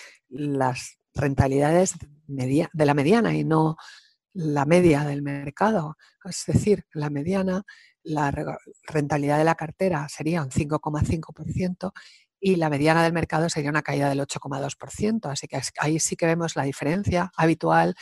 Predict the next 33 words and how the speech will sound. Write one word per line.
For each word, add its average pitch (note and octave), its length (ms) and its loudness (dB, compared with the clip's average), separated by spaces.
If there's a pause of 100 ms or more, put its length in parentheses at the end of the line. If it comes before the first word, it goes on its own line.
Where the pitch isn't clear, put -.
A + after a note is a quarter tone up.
(220)
y E3+ 120 0
esperada D#3 520 2 (360)
entre F3 500 0
una D#3+ 200 0
estrategia D#3 440 -2
defensiva D#3+ 560 -2 (260)
y D#3 140 0
el D#3 100 4
índice. E3 560 0 (300)
Pero D#3+ 200 -2
si - 140 -4
nos D#3 140 0
centramos F3+ 640 -2
en D#3+ 140 -2
las C3+ 180 -4
empresas E3 320 -4
más G3+ 160 -4
grandes G3 360 -4
del F#3+ 140 -2
índice, F#3 600 -4 (440)
vemos F3 280 -2
que - 80 -12
las F3 200 -6
cinco A3 340 2
más G#3 180 -2
grandes G3+ 340 0
del G3 140 0
índice, G3+ 280 0
que - 80 -4
serían D#3 280 0
Amazon, D3 420 2
Facebook, - 580 -2
Netflix, C#3+ 760 -2